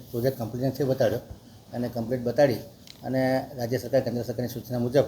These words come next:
આગળની કાર્યવાહી કરવાનું નક્કી કરવામાં આવ્યું છે. ફાઇનાન્શિયલ સ્ટેટમેન્ટ કંપનીનું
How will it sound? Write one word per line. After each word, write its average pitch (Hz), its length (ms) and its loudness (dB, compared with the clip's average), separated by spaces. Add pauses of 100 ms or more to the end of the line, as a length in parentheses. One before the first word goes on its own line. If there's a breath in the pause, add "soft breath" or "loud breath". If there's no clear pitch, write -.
(260)
આગળની 120 320 0
કાર્યવાહી 120 400 2
કરવાનું 117 560 -2
નક્કી 113 220 -2
કરવામાં 104 340 2
આવ્યું 92 140 -2
છે. 160 80 -6 (760 soft breath)
ફાઇનાન્શિયલ 135 400 4
સ્ટેટમેન્ટ 127 460 0
કંપનીનું 135 600 6